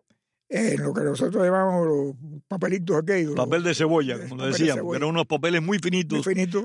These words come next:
Speaker 2: con unas letras chirriquiticas.
Speaker 1: Chiquititas, le escribían por una parte y por la otra al revés. Lo envolvíamos en, en pedacitos de nylon, lo sellábamos, nos los metíamos en la boca y en la visita se lo daba a mis hermanas,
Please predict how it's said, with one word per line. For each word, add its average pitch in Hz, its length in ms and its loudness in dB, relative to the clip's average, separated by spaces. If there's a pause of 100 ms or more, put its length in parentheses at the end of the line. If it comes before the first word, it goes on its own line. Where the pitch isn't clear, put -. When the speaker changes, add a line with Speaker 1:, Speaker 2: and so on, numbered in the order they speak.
Speaker 2:
con 143 160 2
unas 180 220 2
letras 190 340 0
chirriquiticas. 175 920 -2
Speaker 1:
Chiquititas, 196 320 0
le 247 60 0
escribían 160 380 0
por 180 160 -2
una 185 200 2
parte 202 280 -2
y - 20 0
por 175 140 -6
la 165 100 -2
otra 170 320 0
al 151 60 -6
revés. 170 360 0 (480)
Lo 247 120 2
envolvíamos 180 800 2
en, 156 440 -6 (600)
en 135 200 -4 (240)
pedacitos 170 540 -2
de 190 80 2
nylon, 202 400 -2 (560)
lo 226 120 0
sellábamos, 180 600 0
nos 196 140 0
los 143 80 -2
metíamos 156 340 0
en 180 40 2
la 180 80 2
boca 175 340 0 (240)
y 226 120 0
en 190 80 4
la 226 100 4
visita 226 520 -2
se - 140 -6
lo 202 140 0
daba 160 380 -2 (360)
a 202 60 2
mis 185 140 4
hermanas, 185 480 -2